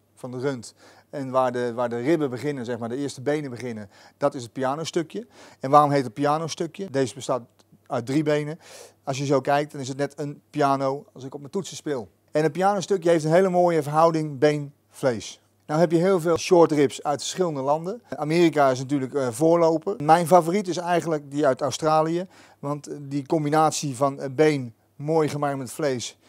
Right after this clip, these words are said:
en een mooi klein goed stukje vlees is ideaal. Ook heel veel verschillende manieren hoe je dat kan bereiden. Je kan het langzaam garen. Dus, eh, bij wijze van spreken een nacht in de, in de marinade in de ketel, eh, op vijfenvijftig graden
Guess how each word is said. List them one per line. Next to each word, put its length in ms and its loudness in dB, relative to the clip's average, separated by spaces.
en 320 -2
een 140 -12
mooi 280 2
klein 320 2
goed 380 -2
stukje 400 -4
vlees 440 0
is 160 -8
ideaal. 480 -2
Ook 200 2
heel 280 4
veel 160 -2
verschillende 460 -6
manieren 440 -4
hoe 200 -4
je 60 -2
dat 140 -4
kan 160 -4
bereiden. 380 -2
Je 80 -8
kan 140 -6
het 120 -6
langzaam 360 0
garen. 420 -4
Dus, 160 -16
eh, 60 -12
bij 120 -14
wijze 220 -14
van 140 -2
spreken 320 -6
een 80 -10
nacht 300 -8
in 140 -14
de, 240 -10
in 120 -14
de 80 -14
marinade 600 -8
in 140 -12
de 60 -10
ketel, 500 -6
eh, 340 -4
op 200 -2
vijfenvijftig 640 -2
graden 460 -4